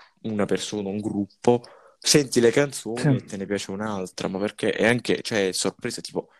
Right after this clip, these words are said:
Speaker 1: adesso hai preso Diodato, Diodato
Speaker 2: Mm.
Speaker 1: ha vinto Sanremo, la canzone inizialmente non mi piaceva, poi riascoltando, riascoltando è anche bella, ma prima di Sanremo, se io avessi visto come stiamo facendo adesso,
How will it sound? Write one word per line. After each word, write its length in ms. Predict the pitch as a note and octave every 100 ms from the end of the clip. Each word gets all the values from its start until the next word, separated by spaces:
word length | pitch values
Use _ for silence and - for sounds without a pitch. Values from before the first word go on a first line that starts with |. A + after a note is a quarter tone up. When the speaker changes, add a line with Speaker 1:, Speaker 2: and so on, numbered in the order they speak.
| _ _ _ _
Speaker 1:
adesso 340 | G#2 G#2+ -
hai 80 | F#2+
preso 320 | G#2 G#2 F#2
Diodato, 760 | F#2+ A2+ A2+ G#2+ G2 - A#2 A#2 _ _ _ _ _
Diodato 1000 | - A#2+ D3 D#3 A#2 G#2+ A2+ - A2 G#2+ - C#3+
Speaker 2:
Mm. 520 | A#2+ - _ A#2+ G#2
Speaker 1:
ha 120 | G#2+
vinto 420 | A2 A#2+ A2+ -
Sanremo, 360 | G#2 C3 A2+ A2
la 80 | -
canzone 380 | A3 - - - _ - - - _
inizialmente 680 | C3 D3+ F3 E3+ A#3+ - G#2+
non 200 | A#2+ A2+
mi 100 | G#2+
piaceva, 500 | G2+ G2+ - F#2 F#2+
poi 180 | D4 -
riascoltando, 760 | - A#2+ C#3 - A#2+ - G#2
riascoltando 400 | F2+ - E3 B3 - _ _ -
è 120 | B2+
anche 340 | C3 B2+ A#2+ G#2+
bella, 520 | G#2 A2+ G2 G2 F#2 _ -
ma 240 | C3 D3+ - -
prima 280 | F#3+ C4+ B2
di 100 | A2
Sanremo, 500 | A2+ G#2 G#2 G2 G2
se 160 | -
io 60 | C#3+
avessi 260 | G2 -
visto 340 | F#2+ G#2+ - -
come 200 | - G#2
stiamo 240 | - G2+
facendo 240 | G2 A2+ G2
adesso, 440 | G2+ G#2 - -